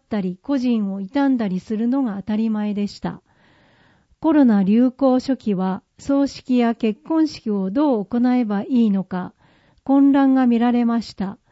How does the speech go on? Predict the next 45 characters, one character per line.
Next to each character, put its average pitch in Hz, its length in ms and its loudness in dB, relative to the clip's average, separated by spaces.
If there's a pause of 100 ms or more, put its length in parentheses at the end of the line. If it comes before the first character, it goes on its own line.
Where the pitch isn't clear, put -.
(500)
葬 277 280 0
式 - 360 -2
は 247 280 0 (180)
ご 294 160 -2
く 247 140 -4
近 - 360 -2
い 214 100 2
親 247 320 4
類 262 200 4
だ 254 140 2
け 262 160 0
で 214 120 0
行 208 140 -8 (320)
う 247 80 2
よ 247 200 2
う 220 60 0
に 190 160 0
な 208 140 0
り、 185 220 -4 (500)
現 285 320 4
在 214 240 2
で 196 120 -2
は 196 240 -6 (180)
改 269 260 4
葬 247 380 0
は 220 260 -4 (100)
お 240 100 -2
参 262 280 2
り 262 100 2
だ 247 140 0
け 269 140 -2
と 214 160 -4
い 214 200 0
う - 20 0
の 247 140 0
が 202 200 -4 (200)
主 233 220 -2
流 247 220 4
に 233 180 2
な 226 140 0
っ - 40 -8
て - 200 -8
い 185 120 0
ま 180 180 -2
す。 - 240 -18